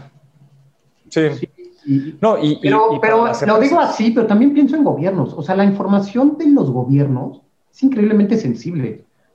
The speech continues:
Speaker 2: O sea,
Speaker 1: Sí.
Speaker 2: un gobierno municipal tiene la dirección de todos los que viven ahí,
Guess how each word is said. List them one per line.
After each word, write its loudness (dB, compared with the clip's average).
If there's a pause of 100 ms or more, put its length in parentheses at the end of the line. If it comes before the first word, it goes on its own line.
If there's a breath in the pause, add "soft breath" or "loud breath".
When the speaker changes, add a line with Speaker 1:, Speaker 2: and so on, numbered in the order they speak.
(100)
Speaker 2:
O -6
sea, 2
Speaker 1:
Sí. 2
Speaker 2:
un 2
gobierno 0
municipal -2
tiene -2
la 0
dirección -6
de 0
todos -4
los -8
que -10
viven -4
ahí, -6